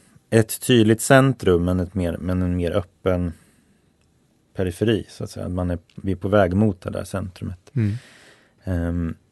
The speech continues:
Speaker 1: och jag tänker mig då att i ganska många miljöer där tron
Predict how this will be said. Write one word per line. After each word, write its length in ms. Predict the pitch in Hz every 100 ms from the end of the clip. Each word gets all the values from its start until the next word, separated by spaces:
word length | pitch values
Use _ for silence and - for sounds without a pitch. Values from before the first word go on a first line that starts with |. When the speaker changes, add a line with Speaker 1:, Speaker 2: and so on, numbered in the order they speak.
| _ _
Speaker 1:
och 360 | - 104 _ - _ _ _ _ _ _ _ _
jag 540 | 110 117 117 120 110 -
tänker 340 | - 135 143 135
mig 120 | 123
då 200 | 95 87
att 280 | 90 - - _ _ _ _ -
i 380 | 117 123 117 - _ _
ganska 360 | - 104 104 -
många 400 | 110 110 95 90 - _
miljöer 680 | - 104 95 90 80 82 98 101
där 380 | 95 85 87
tron 580 | 95 - 92 85 87 85